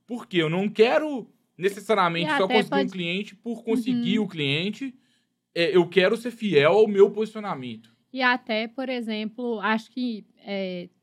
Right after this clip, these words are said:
Speaker 2: a estratégia também pode variar muito de acordo com o tipo de cliente que você atende, a área do direito. Às vezes, se é um cliente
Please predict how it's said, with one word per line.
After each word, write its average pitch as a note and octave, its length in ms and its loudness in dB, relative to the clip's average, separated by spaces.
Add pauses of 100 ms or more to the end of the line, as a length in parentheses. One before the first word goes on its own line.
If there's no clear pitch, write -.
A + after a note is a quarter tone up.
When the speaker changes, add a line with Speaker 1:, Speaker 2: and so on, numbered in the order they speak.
(120)
Speaker 2:
a A#3 80 -6
estratégia C4 720 -4
também G3+ 320 -8
pode A3 240 -6
variar G#3+ 400 -4
muito B3 380 -8
de A#3 80 -4
acordo A3+ 380 -4
com C4+ 120 -14
o C4+ 100 -10
tipo E4 360 -8
de A#3 100 -10
cliente G3+ 420 -10
que - 60 -20
você F#3 220 -12
atende, G#3 520 -8
a G3 80 -2
área A3+ 300 2
do G#3 120 -6
direito. F#3+ 540 -8
Às F#3+ 200 -8
vezes, A3+ 220 -8
se A#3+ 60 -10
é A3 40 -6
um A3 80 -4
cliente G3+ 500 -10